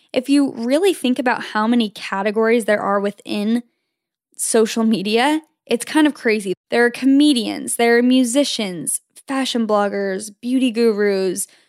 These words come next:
artists, photographers, graphic designers. I mean, the list literally goes on and on. You can make soap videos, soap cutting videos at this point. So there is a space for everyone. And I, I think it's,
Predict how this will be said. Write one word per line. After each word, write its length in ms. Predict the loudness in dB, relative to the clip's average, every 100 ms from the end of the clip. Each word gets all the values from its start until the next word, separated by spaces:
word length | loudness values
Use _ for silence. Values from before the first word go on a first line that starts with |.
| _ _ _
artists, 720 | 2 2 4 2 0 -4 -8
photographers, 840 | -8 -8 -2 -2 0 2 4 2 0
graphic 340 | -4 -4 -4
designers. 800 | -4 -2 2 2 0 -2 -4 -6 -10 _ _ _
I 60 | 2
mean, 280 | 4 4 2
the 120 | 2
list 340 | 2 2 0
literally 420 | 0 2 4 4 4
goes 200 | 2 2
on 160 | 0
and 100 | 0
on. 160 | 0 -2
You 80 | -4
can 180 | 0 2
make 220 | 2 -2
soap 480 | -8 -4 0 0 -2
videos, 580 | -4 -2 0 0 -2 -6
soap 360 | -2 -2 -2
cutting 300 | -4 -6 -4
videos 280 | -6 -6 -6
at 120 | -8
this 120 | -10
point. 380 | -8 -8 -8 -8
So 380 | -2 2 2 0 -6 _ _ _ _ _
there 480 | -4 0 2 2 0
is 400 | 0 0 -2 -8 _ _ _
a 80 | -6
space 420 | -4 0 0 0
for 180 | -4 -4
everyone. 520 | -2 -2 -2 -4 -4
And 260 | -6 -6 -6
I, 300 | -4 -4 -4
I 140 | -2 -2
think 280 | 0 0 0
it's, 280 | -2 -4